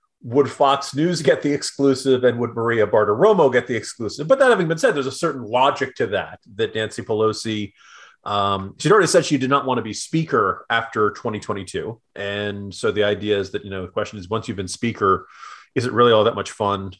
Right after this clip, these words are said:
to, uh, just be a regular member of the House? She's obviously getting up there in years. You know, Democrats can see nothing has happened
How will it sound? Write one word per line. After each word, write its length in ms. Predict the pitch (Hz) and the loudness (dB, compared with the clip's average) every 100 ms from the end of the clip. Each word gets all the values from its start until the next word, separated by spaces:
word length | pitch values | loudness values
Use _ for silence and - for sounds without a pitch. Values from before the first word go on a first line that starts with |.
| - | -12
to, 460 | - 98 92 90 | -6 -4 -4 -4
uh, 360 | 90 87 85 90 | -4 -2 -4 -6
just 180 | 104 - | -10 -4
be 80 | 98 | 0
a 60 | |
regular 260 | 101 98 98 | 2 2 0
member 240 | 98 90 | -2 -4
of 60 | 90 | -6
the 80 | 87 | -2
House? 560 | 151 143 135 - - _ _ _ _ _ _ _ _ _ _ - | 0 2 0 -4 -12 _ _ _ _ _ _ _ _ _ _ -20
She's 220 | - 123 117 | -6 0 2
obviously 280 | 113 - | 2 -2
getting 200 | 104 98 | -4 0
up 160 | 156 - | 0 2
there 160 | 151 135 | 4 4
in 80 | |
years. 600 | 127 123 120 117 113 - _ _ _ _ _ _ | 2 0 0 -2 -6 -16 _ _ _ _ _ _
You 120 | 156 156 | -2 -2
know, 80 | |
Democrats 680 | 123 151 190 214 190 170 165 | 0 2 2 0 2 2 0
can 220 | - 160 143 | -4 -6 -4
see 540 | - - 156 135 123 | -4 -2 0 2 0
nothing 520 | 110 117 151 - 147 | -2 -2 0 0 -4
has 220 | 131 139 | -6 -10
happened 720 | - - 123 117 107 92 92 | -10 -2 -2 0 -2 -4 -10